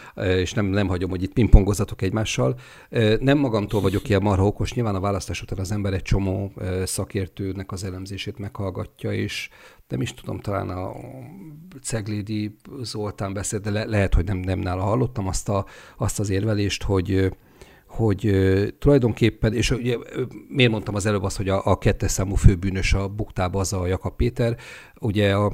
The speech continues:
a Jobbikos szavazóknak egy jelentős része talán nem volt képes lenyelni a, a, a D K-val való, ö, összefeküdését a, a Jobbiknak, és ezeknek a,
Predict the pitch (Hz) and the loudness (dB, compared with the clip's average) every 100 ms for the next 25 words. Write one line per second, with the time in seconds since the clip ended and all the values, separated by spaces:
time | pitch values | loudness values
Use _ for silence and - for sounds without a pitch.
0 | - 110 127 110 104 - 104 95 95 104 | 0 4 4 4 -2 -2 -2 -2 -4 -4
1 | 104 104 90 95 90 - 90 - 104 98 | -2 -2 -2 -4 -6 -4 -4 -4 -2 -4
2 | 98 - - 101 98 104 98 95 92 - | -6 -12 -6 -2 0 0 -2 -4 -6 -6
3 | 95 92 - 98 92 90 90 92 90 95 | -4 -4 -4 -6 -4 -4 -4 -2 -2 -2
4 | 95 - - - 104 87 92 95 135 90 | -6 -14 -20 -4 2 4 2 0 -2 0
5 | 85 87 95 92 98 92 92 90 87 85 | 2 0 -4 -2 -2 -2 -4 -2 -2 -4
6 | 87 87 82 - 101 85 85 87 90 95 | -4 -6 -10 -6 -4 -4 -4 -6 -6 -6
7 | 90 87 _ _ _ - 107 92 92 90 | -6 -8 _ _ _ -12 -8 -6 -6 -6
8 | 92 85 - 90 82 - 120 90 87 87 | -8 -10 -6 -6 -6 -6 -4 -2 -2 -2
9 | 87 92 98 104 110 107 - - - - | -2 -2 -2 -4 -2 -4 -8 -14 -14 -4
10 | 107 98 95 92 - 92 101 95 | 0 2 2 0 -4 -4 0 0